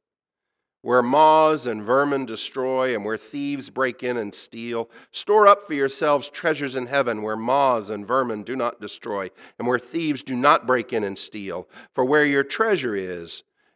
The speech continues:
there your heart will be also." What if your heart is deeply plugged in?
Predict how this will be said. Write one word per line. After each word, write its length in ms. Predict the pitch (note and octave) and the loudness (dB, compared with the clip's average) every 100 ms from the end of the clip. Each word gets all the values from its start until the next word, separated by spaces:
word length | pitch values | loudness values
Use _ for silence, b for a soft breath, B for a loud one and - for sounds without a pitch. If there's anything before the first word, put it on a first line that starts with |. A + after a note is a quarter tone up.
| _ | _
there 280 | G2+ D3+ E3 | 0 2 4
your 200 | D3 A#2+ | 2 -2
heart 420 | - D3+ C3 - | -2 0 0 -2
will 160 | G2 F2+ | -8 -10
be 240 | G2+ F#2 | -12 -10
also." 640 | F#2 G2 - - C2+ D2 _ _ _ _ _ _ _ _ _ _ _ _ _ _ _ _ _ _ _ _ - | -8 -8 -8 -14 -14 -16 _ _ _ _ _ _ _ _ _ _ _ _ _ _ _ _ _ _ _ _ 6
What 160 | C#4 | 6
if 260 | C#4 C#4+ B3+ | 8 0 4
your 180 | F#3+ D#3 | 2 4
heart 440 | F#3+ G3+ C#3 - | 4 4 4 0
is 260 | C#3+ B2 - _ _ - | -8 -8 -10 _ _ -2
deeply 640 | - C#4 - - C3 A#2 | 2 2 2 -8 -8 -8
plugged 540 | - - G#3 F#3+ C#3 - | -6 2 4 4 0 -4
in? 440 | F3+ C#3 G2+ E2+ | -2 -2 -6 -12